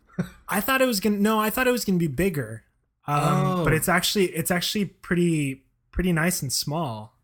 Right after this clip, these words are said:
Speaker 2: uh, and it looks great on your wrist.
Speaker 1: Yeah, I got my cal-, oh, thank you. I got my calipers right here because I'm right next to where I'm working on Rivka, so all my tools are there.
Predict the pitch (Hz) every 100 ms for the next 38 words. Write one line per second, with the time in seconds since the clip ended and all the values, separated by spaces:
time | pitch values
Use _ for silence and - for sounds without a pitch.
0 | _ 131 120 127 131 160 - 147 160 123
1 | 110 113 110 101 - 180 180 190 247 208
2 | - 175 185 165 185 123 113 - 170 196
3 | 135 - 156 143 127 113 117 127 107 123
4 | 113 107 110 110 107 104 - 113 113 113
5 | 113 113 113 107 107 107 101 _ 110 110
6 | 110 - 110 104 107 180 - 117 151 -
7 | - 98 101 - 113 107 - 160 127 107
8 | 101 123